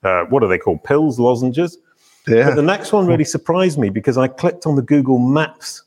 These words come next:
Speaker 1: link out of curiosity.
Speaker 2: Yeah.
Speaker 1: And this is what appears. Wow.
Speaker 2: That's it.
Speaker 1: Mark Beerland pulls up your company
Speaker 2: Yes.
Speaker 1: in Google Maps.
Speaker 2: That's really interesting.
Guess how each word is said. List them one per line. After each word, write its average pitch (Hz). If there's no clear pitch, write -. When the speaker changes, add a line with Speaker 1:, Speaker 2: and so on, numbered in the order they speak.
Speaker 1:
link 98
out 110
of 104
curiosity. 110
Speaker 2:
Yeah. 135
Speaker 1:
And 110
this 180
is 156
what 139
appears. 117
Wow. 170
Speaker 2:
That's 92
it. 139
Speaker 1:
Mark 165
Beerland 160
pulls 143
up 131
your 113
company 127
Speaker 2:
Yes. 135
Speaker 1:
in 101
Google 110
Maps. 113
Speaker 2:
That's 139
really 147
interesting. 160